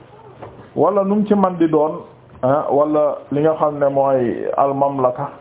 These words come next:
al Arabia Saoudia, wala Mauritanie, fa ngay liggéey en tant que fonctionnaire, wala sax loolu du lool kese, ah, wala yow nga nekk koo xam ne ab entreprise nga, euh, ab salarié nga, ñu chargé la mission, yónni la ne la demal nga doxali lii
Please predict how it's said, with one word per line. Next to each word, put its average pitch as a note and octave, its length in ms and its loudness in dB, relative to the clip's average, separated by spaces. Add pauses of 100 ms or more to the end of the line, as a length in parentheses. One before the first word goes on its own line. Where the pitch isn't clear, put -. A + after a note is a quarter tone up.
(120)
al C3 180 0
Arabia B2+ 580 2 (120)
Saoudia, B2+ 640 0 (680)
wala F#3+ 240 0
Mauritanie, C3 800 -2 (760)
fa F#3+ 140 2
ngay A3+ 180 2
liggéey G3 320 2
en F3 220 0
tant G3 160 0
que F#3+ 200 0
fonctionnaire, D3+ 640 0 (680)
wala E3 420 2
sax G3+ 140 -2 (400)
loolu D3+ 260 2
du C#3+ 60 -4
lool D3+ 260 2
kese, A3+ 160 0
ah, - 200 -2 (100)
wala F3+ 300 2
yow E3+ 180 2
nga D#3+ 100 0
nekk E3+ 160 -2
koo D#3+ 300 2
xam D3 120 -2
ne F3 60 2
ab - 100 0 (180)
entreprise D3+ 520 0
nga, A#2+ 140 0 (880)
euh, C3+ 220 4
ab D#3 200 0
salarié D3+ 560 0
nga, C3 80 0 (240)
ñu C3+ 140 -2
chargé D3+ 400 0
la C3+ 120 2
mission, B2 500 0
yónni C#3 340 2
la C3 100 4
ne B2+ 120 2
la B2+ 100 2
demal C3 260 2
nga C3 120 0
doxali A2+ 420 0
lii G#2 340 2